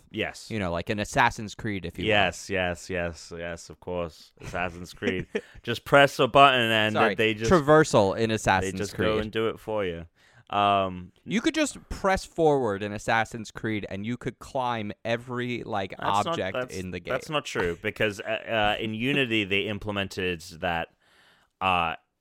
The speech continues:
Speaker 1: a certain button is climbing up and a certain button is climbing down, Chris.
Speaker 2: Oh, okay.
Speaker 1: Yeah.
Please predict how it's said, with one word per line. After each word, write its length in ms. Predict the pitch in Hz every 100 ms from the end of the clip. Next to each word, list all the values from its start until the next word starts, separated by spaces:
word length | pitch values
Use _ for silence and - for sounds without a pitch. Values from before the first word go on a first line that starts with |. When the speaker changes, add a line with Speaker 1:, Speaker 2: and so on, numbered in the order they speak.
| _
Speaker 1:
a 120 | -
certain 340 | - 110 101
button 380 | 95 98 87 87 -
is 180 | 82
climbing 340 | 73 87 85 82
up 300 | 120 123 - -
and 80 | 76
a 60 | 87
certain 300 | - 87 82
button 240 | 78 65
is 160 | 64 -
climbing 320 | - 76 73
down, 320 | - 80 82
Chris. 400 | - - - - _
Speaker 2:
Oh, 360 | - 110 113 107
okay. 220 | 127 90
Speaker 1:
Yeah. 120 | 76